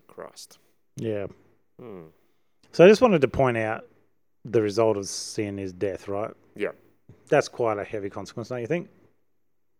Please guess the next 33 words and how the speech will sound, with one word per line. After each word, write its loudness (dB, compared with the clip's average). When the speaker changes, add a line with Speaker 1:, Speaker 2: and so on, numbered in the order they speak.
Speaker 1:
Yes. -14
Speaker 2:
Yep. -14
It's -6
that 0
bad. -8
Speaker 1:
It -12
is -10
that -16
bad. -20
Speaker 2:
If -8
we 2
don't 0
deal 2
with 0
it -12
somehow, -8
but -6
we -2
couldn't -8
deal 2
with 0
it -2
ourselves. -2
Speaker 1:
No. -6
Speaker 2:
How, 4
how 6
can -2
we 0
deal 10
with 4
it -2
then, -4
Matt? 4